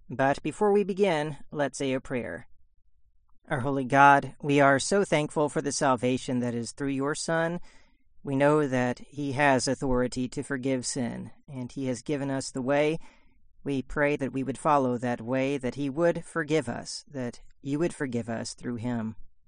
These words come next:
We pray, Father, that you would help us to always be looking for salvation, for being holy in your sight, that we would receive that forgiveness and sin no more. We pray this in Jesus' name. Amen.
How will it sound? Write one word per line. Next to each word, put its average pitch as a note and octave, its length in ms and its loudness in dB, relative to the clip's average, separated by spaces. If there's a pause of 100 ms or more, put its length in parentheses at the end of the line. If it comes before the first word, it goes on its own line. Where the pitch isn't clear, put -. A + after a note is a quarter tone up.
(340)
We D#3 120 -4
pray, E3 360 4
Father, D3+ 440 2
that B2+ 280 -2
you B2+ 80 -6
would B2 100 -4
help A#2+ 300 -4
us B2 240 -8
to - 100 -10
always A#2+ 560 -6
be A#2+ 160 -12
looking C#3 400 -6
for C#3+ 160 -6
salvation, C#3+ 720 0 (380)
for C3+ 320 -4
being D3 340 -4
holy C#3 480 0
in C3 80 -2
your B2+ 160 -2
sight, C#3 480 0 (100)
that C3+ 360 -4
we C3+ 220 -2
would C3 300 -2 (440)
receive C#3+ 420 -4
that C#3+ 220 0 (160)
forgiveness D3 840 -4 (180)
and A#2+ 320 -4
sin C3 280 -6
no B2 160 -2
more. A#2 400 -6 (760)
We C3+ 160 -6
pray C3+ 280 -4
this C3+ 240 -4
in C#3 180 -6
Jesus' C3+ 400 -6
name. A#2 400 -4 (160)
Amen. C3 460 -8